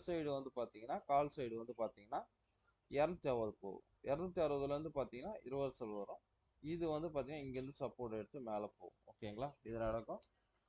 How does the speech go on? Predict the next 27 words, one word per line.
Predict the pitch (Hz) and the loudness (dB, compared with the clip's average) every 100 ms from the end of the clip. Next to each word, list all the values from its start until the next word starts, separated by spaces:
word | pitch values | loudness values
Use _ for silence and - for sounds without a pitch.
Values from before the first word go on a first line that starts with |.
| - | -2
ஆ, | 156 151 | 2 4
ஒருவேளை | 143 175 202 175 160 156 180 117 | 4 4 6 8 8 8 4 6
மார்க்கெட் | 139 175 - 135 135 | 6 6 4 -6 -2
நல்லா | 120 123 147 135 | 0 2 4 6
ஒரு | 117 | 6
அப் | 117 - | 4 4
ட்ரெண்டா | 156 139 120 | 6 8 6
இருந்தா | 113 113 123 | 4 2 0
என்ன | 101 110 127 | 0 -2 -2
நடக்கும்னா, | 110 98 92 _ - 113 131 120 | -2 -4 -8 _ -10 -6 -4 -6
இந்த | 107 104 | -8 -2
இருநூத்தி | 107 143 190 175 156 139 | 0 2 0 -4 2 4
அறுபது | 131 123 110 | 4 4 2
எல்லாம் | 113 143 131 | 2 0 2
கிராஸ் | 117 127 - | 2 2 -4
பண்ணி | 110 139 | -10 -8
மேல | 151 123 123 110 | -2 2 2 0
போயிடும். | 101 98 - - | -2 -4 -8 -12
அப்பயே | - 151 156 | -8 -2 -2
தெரிஞ்சுக்கலாம், | 147 143 131 147 160 | 0 -2 0 0 0
நீங்க | 147 135 | -2 -2
மார்க்கெட் | 127 127 - 127 | 2 2 2 -2
நல்லா | 110 123 | 0 2
அப் | 117 - | 2 2
சைடுல | 127 113 101 | -2 0 -2
இருக்குன்ட்டு. | - 104 104 90 _ _ - - - | -4 -12 -14 -14 _ _ -16 -16 -16
ஓகேங்களா? | 101 117 104 110 | -12 -8 -4 -4